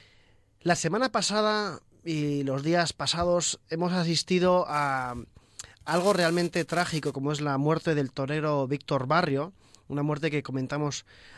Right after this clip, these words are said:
aquí en el programa de la semana pasada, una gran, gran tragedia. Y a raíz de, de la muerte de, de Víctor Barrio, un torero que fue corneado por un toro en, por un toro en una corrida de toros en Teruel,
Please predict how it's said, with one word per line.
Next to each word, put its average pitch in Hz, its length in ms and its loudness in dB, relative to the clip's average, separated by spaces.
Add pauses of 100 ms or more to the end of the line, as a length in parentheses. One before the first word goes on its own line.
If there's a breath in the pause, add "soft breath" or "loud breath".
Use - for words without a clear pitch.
aquí 143 320 0
en 143 100 2
el 135 100 -2
programa 143 380 -2
de 143 80 0
la 139 100 0
semana 165 460 2
pasada, 160 420 0
una 135 440 -4
gran, 147 340 0
gran 139 500 -2
tragedia. 156 680 0 (720)
Y 156 160 2
a 156 100 4
raíz 156 280 2
de, 220 260 0
de 156 160 -4
la 143 100 -2
muerte 175 440 0
de, 135 320 0
de 131 340 -2
Víctor 143 400 0
Barrio, 160 400 0 (540 loud breath)
un 135 140 -6
torero 147 440 -2
que 117 320 -8
fue 117 800 -4
corneado 135 600 0 (420 soft breath)
por 131 100 0
un 139 140 4
toro 143 420 2
en, 131 160 -4
por - 160 -4
un 135 140 0
toro 151 140 2
en 139 60 2
una 156 180 0
corrida 143 440 4
de 135 120 0
toros 143 300 0
en 135 160 0
Teruel, 170 600 4